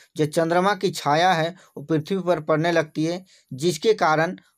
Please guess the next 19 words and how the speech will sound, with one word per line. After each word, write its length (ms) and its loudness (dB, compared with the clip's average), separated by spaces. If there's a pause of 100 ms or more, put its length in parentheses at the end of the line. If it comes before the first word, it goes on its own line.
(100)
आंशिक 540 -2
या 120 4
पूर्ण 340 2
भाग 340 0 (200)
दिखाई 460 -2
नहीं 260 -2
देता 280 -4
है। 200 -12 (340)
सूर्य 420 2
का 120 2
जो 140 2
आंशिक 720 -2 (260)
कुछ 300 -2
अंश 840 -6
है 120 2
वो 200 0
भाग 340 0
या 200 2 (420)
पूरा, 280 4